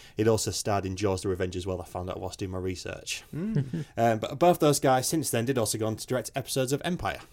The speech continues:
Speaker 2: Okay.
Speaker 1: Which I've not seen, but
Speaker 2: It's
Speaker 1: obviously
Speaker 2: all right, it's not bad. It's
Speaker 1: Yeah.
Speaker 2: got a really good cast in it, but it's, yeah, it's all right.
Speaker 1: Yeah.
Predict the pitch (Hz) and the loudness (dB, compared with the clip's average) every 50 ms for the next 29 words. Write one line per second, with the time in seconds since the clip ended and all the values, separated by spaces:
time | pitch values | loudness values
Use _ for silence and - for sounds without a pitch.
0 | - - - - _ _ _ _ - - - 170 156 - - 120 107 123 113 - | -20 -20 -20 -20 _ _ _ _ -20 -12 -8 -8 -6 -4 -4 -4 -2 -2 -2 -2
1 | 127 110 107 113 104 - - - 101 98 107 107 98 101 - - - - - 98 | -4 -4 -4 -6 -6 -6 -6 -4 -4 -4 -4 -6 -8 -8 -8 -6 -6 -4 -2 -2
2 | 95 95 95 98 98 - - - - 90 90 104 98 98 98 98 104 - - 117 | -2 -2 -2 -2 -4 -4 -6 -10 -10 -10 -8 -6 -6 -6 -6 -6 -8 -10 -8 -4
3 | 110 117 110 110 113 120 147 135 117 95 98 - - - 113 110 - - 98 92 | -2 0 2 2 6 6 6 6 6 2 0 -2 -2 -2 -2 -2 -2 -4 -4 -4
4 | 90 92 98 - - 104 - - - 110 104 107 107 - 117 104 98 101 104 120 | -6 -6 -8 -8 -8 -8 -8 -6 -6 -6 -6 -6 -8 -8 -8 -8 -8 -10 -10 -10
5 | 120 123 113 107 104 104 | -8 -6 -6 -6 -6 -8